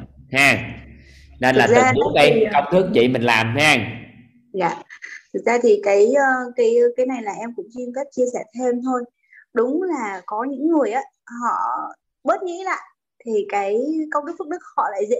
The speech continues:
Speaker 2: nhận được hơn. Ờ, ví dụ như bản thân em khi mà đi học thở bụng đi thì mình rất quan tâm đến cái hình thái, tức là mình học là mình phải quan sát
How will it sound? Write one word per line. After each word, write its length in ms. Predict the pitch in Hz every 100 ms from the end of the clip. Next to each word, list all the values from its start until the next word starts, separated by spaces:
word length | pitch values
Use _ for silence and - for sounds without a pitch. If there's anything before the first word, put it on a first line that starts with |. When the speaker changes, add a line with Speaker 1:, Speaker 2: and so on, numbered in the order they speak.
| 294
Speaker 2:
nhận 200 | 339 -
được 140 | 233 - 269
hơn. 340 | 277 269 269 _ _ _ -
Ờ, 100 | 208 226
ví 60 |
dụ 140 | 269 262
như 180 | 269
bản 180 | 262 185 247
thân 120 | 262
em 200 | 247 262 262
khi 60 | 277 269
mà 80 | 226 208
đi 60 | 247
học 100 | 254 -
thở 80 | 202
bụng 180 | 233 - 220
đi 180 | 269 269
thì 80 | 240
mình 180 | 220 214
rất 100 | -
quan 140 | 311 302
tâm 120 | 302 302
đến 100 | 269 262
cái 100 | 330
hình 160 | 302 233
thái, 280 | 247 269 427 _ -
tức 80 | 370
là 100 | 330 254
mình 140 | 233 247
học 160 | 226 226
là 80 |
mình 160 | 226 220
phải 80 | 226 -
quan 140 | 294 302
sát 120 | 370